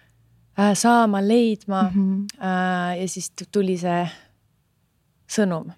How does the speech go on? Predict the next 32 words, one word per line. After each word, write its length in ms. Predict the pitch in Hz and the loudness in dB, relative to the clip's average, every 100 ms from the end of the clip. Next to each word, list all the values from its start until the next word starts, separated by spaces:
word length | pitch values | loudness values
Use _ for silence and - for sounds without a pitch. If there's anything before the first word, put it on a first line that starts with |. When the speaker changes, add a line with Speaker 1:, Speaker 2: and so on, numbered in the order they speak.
| - | -8
Speaker 1:
et 140 | 185 208 | -2 0
Speaker 2:
Mhm. 220 | 185 180 | 0 -2
Speaker 1:
see 160 | 220 208 | 0 0
oli 140 | 202 | 0
kindlasti 300 | 214 214 202 | -2 -2 -4
kurb, 400 | - 254 294 294 | 0 2 2 2
aga 160 | 220 196 | 2 2
ma 80 | 202 | 2
mäletan, 280 | 240 233 185 | 2 0 -6
mul 140 | 180 190 | -2 0
oli, 200 | 185 185 | 0 -2
ma 100 | 202 | -4
olin 100 | 175 | -2
väiksena 480 | 226 247 - 196 185 - - - - | 0 0 -2 -2 -2 -4 -14 -20 -4
selline 260 | 208 202 | -2 2
väga 180 | 208 233 | 2 2
nagu 120 | 208 196 | 0 -4
ekspressiivne, 800 | 196 - 196 - 311 247 196 190 - - - | -8 -8 -6 2 2 4 2 0 -10 -20 -4
aga 200 | 190 202 | 0 2
ma 200 | 202 190 | 2 0
millegipärast 880 | 190 233 262 208 180 202 196 190 - - | 2 2 2 -2 -2 0 0 -4 -8 -4
kohe, 240 | 214 240 | 0 2
kui 80 | 196 | 0
ma 140 | 196 202 | -2 -4
õppisin, 460 | - 180 185 185 | -6 -4 -2 0
äh, 480 | 180 180 180 180 180 - - _ - 175 | 0 -2 -2 -2 -4 -8 -20 _ -8 -6
kirjutamise 680 | - 247 233 - 175 185 208 | 0 4 2 0 -4 -2 0
ära 280 | 269 285 214 | 2 4 2
Speaker 2:
Mhm. 140 | 226 - - _ | 0 -4 -20 _
Speaker 1:
ja 80 | 202 | -2
lugemise, 600 | 202 190 185 180 185 180 - - - _ | 0 0 -2 -2 -2 -4 -6 -20 -20 _
siis 300 | 202 190 | -4 -2